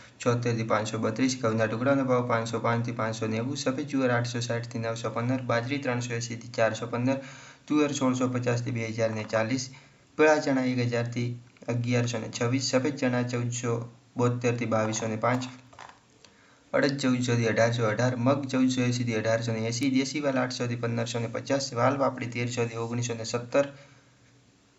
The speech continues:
ચોળી પચીસો અગિયાર થી સત્યાવીસો ને તેર, વટાણા નવસો પચાસ થી પંદરસો ને એક, સિંગદાણા સોળસો પચીસ થી સત્તરસો ને સિત્તેર, જાડી મગફળી એક હજાર પાસઠ થી તેરસો ને દસ, ઝીણી મગફળી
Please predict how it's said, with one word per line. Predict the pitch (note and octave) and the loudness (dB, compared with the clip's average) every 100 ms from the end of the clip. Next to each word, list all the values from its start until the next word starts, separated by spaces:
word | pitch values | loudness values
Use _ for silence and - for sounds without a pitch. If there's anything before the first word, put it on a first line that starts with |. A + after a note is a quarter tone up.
| _ - - _ _ _ _ - | _ -20 -20 _ _ _ _ -6
ચોળી | C3+ C3 C#3+ | 2 4 4
પચીસો | C#3+ B2+ B2+ B2 | 2 2 2 2
અગિયાર | A#2 A#2+ A#2+ | 2 2 2
થી | A#2+ | 2
સત્યાવીસો | - A#2+ B2+ B2 A#2+ | -2 0 2 2 2
ને | A2 A2 | -2 -2
તેર, | C3 C3 | 0 0
વટાણા | B2+ B2 C#3+ C#3+ | 2 0 0 0
નવસો | C3 B2 B2 | -2 -2 -4
પચાસ | A#2 A#2 A#2+ A#2+ | -4 -2 -4 -4
થી | A2+ | -4
પંદરસો | A#2 A#2 A#2 - A#2 | -4 -2 -4 -2 -4
ને | A2 A#2 | -2 -2
એક, | C3 - - | -2 -4 -12
સિંગદાણા | - C#3+ D3 C#3+ C#3 C3+ | -6 -2 2 4 6 4
સોળસો | B2+ A#2+ B2 | 2 0 -2
પચીસ | B2 B2 B2 - | -4 -4 -4 -4
થી | A#2+ | -6
સત્તરસો | A#2+ A#2 A#2+ A2+ A#2+ | -6 -4 -4 -2 -4
ને | A2 | -4
સિત્તેર, | - A#2+ B2+ C#3 | -6 -6 -2 0
જાડી | B2+ B2+ D3+ | 2 2 2
મગફળી | C#3+ B2+ - A#2+ A#2+ A#2+ B2+ | 0 -2 -2 -2 -2 -2 -2
એક | B2+ | -2
હજાર | A2+ A#2 A#2+ | 0 0 2
પાસઠ | A#2 A2+ A#2+ A2+ | 0 0 -2 -2
થી | A#2 | -6
તેરસો | B2 A#2+ A#2 A2+ | -4 -4 -2 -4
ને | G#2+ | -2
દસ, | A2 C#3 - - - _ | -2 -2 -4 -16 -20 _
ઝીણી | - C3 C3+ D3+ | -2 2 4 4
મગફળી | C3 B2+ B2 | 2 2 0